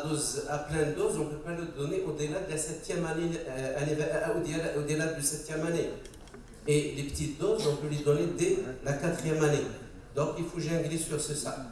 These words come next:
Ça pour les, les rappels tardifs. D'ailleurs, les rappels tardifs,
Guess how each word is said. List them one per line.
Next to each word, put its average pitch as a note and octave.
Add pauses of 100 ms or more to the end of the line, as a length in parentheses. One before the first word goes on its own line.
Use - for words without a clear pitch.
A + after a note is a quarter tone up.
(140)
Ça -
pour D3+
les, D3+
les -
rappels C#3+
tardifs. A#2+ (500)
D'ailleurs, F3 (720)
les F3
rappels F#3
tardifs, E3+